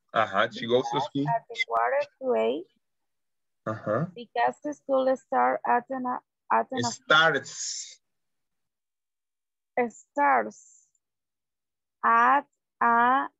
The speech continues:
Speaker 2: at. Me cuesta esa palabra, teacher.
Speaker 1: Ajá.
Speaker 2: At a
Speaker 1: Half.
Speaker 2: half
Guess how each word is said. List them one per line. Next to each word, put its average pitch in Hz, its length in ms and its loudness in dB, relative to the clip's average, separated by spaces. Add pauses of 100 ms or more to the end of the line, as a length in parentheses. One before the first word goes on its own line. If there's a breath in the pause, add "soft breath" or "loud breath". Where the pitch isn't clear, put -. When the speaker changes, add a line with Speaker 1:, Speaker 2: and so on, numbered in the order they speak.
(120)
Speaker 2:
at. 233 260 0 (1200)
Me 247 200 -8
cuesta 277 320 -8 (200)
esa 247 240 -2
palabra, 233 560 2
teacher. 220 140 -10 (400)
Speaker 1:
Ajá. 110 480 2 (600)
Speaker 2:
At 277 360 4 (280)
a 277 500 0 (1000)
Speaker 1:
Half. 156 300 2 (1000)
Speaker 2:
half 277 300 4